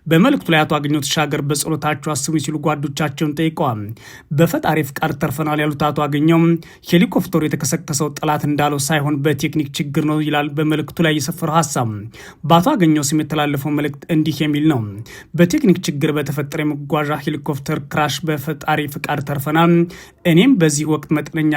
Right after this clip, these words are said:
የእግር የእጅና የጎን አጥንት ጉዳት አጋጥሞኝ እስከ ዛሬ ዕለት ድረስ በአገር ውስጥ ታክሜ ተጨማሪ ሕክምና ለማድረግ ወደ ሌላ አገር ሄጃለሁ። በዚሁ ሁሉ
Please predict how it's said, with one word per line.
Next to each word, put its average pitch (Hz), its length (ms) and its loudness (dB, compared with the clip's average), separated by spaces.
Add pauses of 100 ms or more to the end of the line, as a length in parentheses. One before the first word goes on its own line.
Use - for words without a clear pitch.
የእግር 147 340 -2 (120)
የእጅና 151 540 -2
የጎን 147 340 -2 (120)
አጥንት 151 360 -4
ጉዳት 151 300 -2 (140)
አጋጥሞኝ 156 580 2 (480)
እስከ - 280 0
ዛሬ 170 260 2
ዕለት 147 300 -4
ድረስ 147 340 -2
በአገር 151 400 -2
ውስጥ 147 200 -4 (300)
ታክሜ 160 400 0 (520)
ተጨማሪ 175 460 4
ሕክምና 156 380 0
ለማድረግ 147 420 0
ወደ 151 140 0
ሌላ 151 260 0
አገር 151 280 0
ሄጃለሁ። 151 560 2 (500)
በዚሁ 170 360 6
ሁሉ 156 200 0